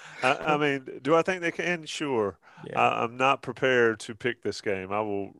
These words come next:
Speaker 1: reserve my judgment maybe to, I see live on Saturday with Joey Powell,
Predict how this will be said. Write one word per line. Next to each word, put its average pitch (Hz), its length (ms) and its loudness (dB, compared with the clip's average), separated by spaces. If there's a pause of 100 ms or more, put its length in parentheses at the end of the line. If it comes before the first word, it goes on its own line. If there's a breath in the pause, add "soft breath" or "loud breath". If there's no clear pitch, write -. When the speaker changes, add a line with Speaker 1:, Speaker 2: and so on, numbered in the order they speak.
(140)
Speaker 1:
reserve 117 360 0
my 110 120 0
judgment 107 460 -2
maybe 107 260 -2
to, 98 360 -6 (920 soft breath)
I 110 120 2
see 113 240 -4
live 101 340 2
on 92 160 -8
Saturday 92 520 -2
with 90 200 -10
Joey 95 300 -4
Powell, 90 500 -4